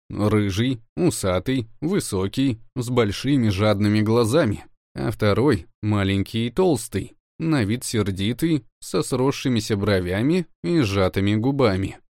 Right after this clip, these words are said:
Его короткие пальцы все время двигались.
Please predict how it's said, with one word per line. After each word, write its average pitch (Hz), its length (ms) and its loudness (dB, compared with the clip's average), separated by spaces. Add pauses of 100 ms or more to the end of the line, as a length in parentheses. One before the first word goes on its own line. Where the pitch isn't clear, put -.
(220)
Его 95 400 0
короткие 117 600 0
пальцы 131 440 -2
все 135 240 -2
время 120 380 2
двигались. 113 680 -2